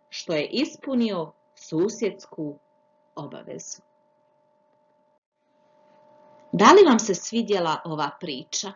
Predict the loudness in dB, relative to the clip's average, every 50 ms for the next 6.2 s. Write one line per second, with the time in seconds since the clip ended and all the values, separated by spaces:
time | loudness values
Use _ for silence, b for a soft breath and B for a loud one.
0 | -18 _ _ _ _ _ _ _ _ _ _ _ _ _ _ _ _ _ _ _
1 | _ _ _ _ _ _ _ _ _ _ _ _ _ _ _ _ _ -10 -8 -6
2 | -4 -2 -2 -2 -2 -4 -4 -6 -6 -6 -6 -6 -6 -8 -10 -10 -10 -12 _ _
3 | _ _ _ _ _ -8 -4 -4 -4 -2 0 0 0 0 0 0 -2 -2 -2 -2
4 | -2 -2 -2 -4 -6 -10 -8 -6 -6 -4 -2 -2 -2 -4 -6 -8 -10 -14 -20 -20
5 | _ _ -10 -6 -4 -4 -4 -4 -6 -8 -8 -10 -14 -14 -12 -12 -14 -14 -10 -8
6 | -6 -6 -6 -6